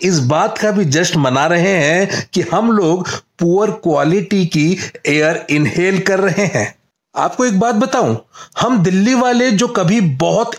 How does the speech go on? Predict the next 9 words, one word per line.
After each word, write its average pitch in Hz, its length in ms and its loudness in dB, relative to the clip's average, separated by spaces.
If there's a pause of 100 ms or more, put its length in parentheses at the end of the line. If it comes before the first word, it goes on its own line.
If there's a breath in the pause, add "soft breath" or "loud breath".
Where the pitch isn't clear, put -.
(140)
इम्पेशेंट 214 680 0
हुआ 196 200 2
करते 196 400 -2
थे, 139 400 -2 (320 loud breath)
अब 208 300 0 (440 loud breath)
thanks 208 400 0
to 247 120 2 (160)
Delhi's 160 480 0
pollution 190 580 2